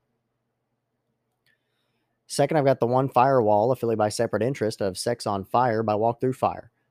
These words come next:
Oscar Parra owns, Valentin Zamudio trains, Juan Pablo Leon the rider. Six starts on the year, still a maiden, is Firewall.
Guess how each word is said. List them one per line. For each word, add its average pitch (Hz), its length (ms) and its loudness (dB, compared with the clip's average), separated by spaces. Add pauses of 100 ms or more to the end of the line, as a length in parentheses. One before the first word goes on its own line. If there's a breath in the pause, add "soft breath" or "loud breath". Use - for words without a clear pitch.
(140)
Oscar 117 280 -2
Parra 123 340 2
owns, 110 360 -4
Valentin 113 420 -2
Zamudio 107 420 -2
trains, 110 360 -6
Juan 101 180 -4
Pablo 110 320 0
Leon 98 380 -4
the 87 80 -10
rider. 92 320 -6 (2250)
Six - 280 -2
starts 143 320 0
on 131 160 0
the 117 80 0
year, 113 160 0
still 156 240 -2
a 165 40 0
maiden, 127 540 -2
is - 120 -14
Firewall. 98 640 0